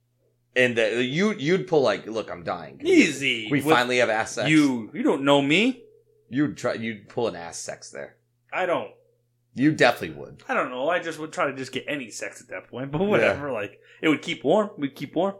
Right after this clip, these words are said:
Speaker 1: It would definitely generate some heat.
Speaker 2: It'd be hard to get
Speaker 1: It'd be
Speaker 2: hard.
Speaker 1: thirteen seconds
Speaker 2: It'd be
Speaker 1: of
Speaker 2: hard
Speaker 1: real,
Speaker 2: to get hard when
Speaker 1: it'd be
Speaker 2: it's that
Speaker 1: thirteen
Speaker 2: cold.
Speaker 1: seconds of real heat for you.
Speaker 2: That's just, first off, thirteen seconds. That's extremely rude.
Speaker 1: Tony would die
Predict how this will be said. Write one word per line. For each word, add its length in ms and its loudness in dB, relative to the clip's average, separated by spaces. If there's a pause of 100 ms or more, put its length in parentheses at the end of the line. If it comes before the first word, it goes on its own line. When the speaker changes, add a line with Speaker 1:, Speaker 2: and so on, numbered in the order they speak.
(360)
Speaker 1:
It 40 -4
would 140 -8
definitely 400 -2 (460)
generate 420 -12
some 100 -20
heat. 300 -12 (600)
Speaker 2:
It'd 120 2
be 80 6
hard 280 0
to 40 -10
get 180 -4
Speaker 1:
It'd 100 -14
be 60 0
Speaker 2:
hard. 260 2
Speaker 1:
thirteen 400 2
seconds 240 0
Speaker 2:
It'd 80 2
be 60 6
Speaker 1:
of 40 -2
Speaker 2:
hard 200 6
Speaker 1:
real, 160 4
Speaker 2:
to 40 6
get 100 4
hard 440 2
when 120 0
Speaker 1:
it'd 0 -
be 80 2
Speaker 2:
it's 100 -4
that 80 8
Speaker 1:
thirteen 320 4
Speaker 2:
cold. 100 -6
Speaker 1:
seconds 360 0
of 140 -8
real 240 -2
heat 300 -10
for 100 -14
you. 60 -6
Speaker 2:
That's 160 2
just, 240 -8
first 260 -2
off, 300 0 (120)
thirteen 340 -4
seconds. 380 -4
That's 380 -2
extremely 460 -14
rude. 180 2
Speaker 1:
Tony 280 8
would 180 2
die 340 2